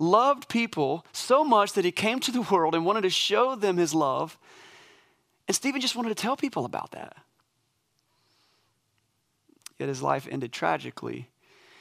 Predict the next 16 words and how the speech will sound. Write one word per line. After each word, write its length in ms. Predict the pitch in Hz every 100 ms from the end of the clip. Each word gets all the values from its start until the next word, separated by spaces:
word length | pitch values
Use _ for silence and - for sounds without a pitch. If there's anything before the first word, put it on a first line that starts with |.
| - -
He 120 | 180
becomes 260 | 180 190
the 80 | 160
first 240 | 160 170 -
Christian 560 | 190 - 170 156 147 -
martyr. 560 | 139 135 120 - 131 135
A 60 |
martyr 300 | 123 135 127
is 80 | 123
someone 240 | - 127 127
who 240 | 127 120 - _ _ _ -
dies 280 | 135 123 120
for 120 | 120
their 120 | 117
faith. 460 | - 143 123 120 -
And 200 | 123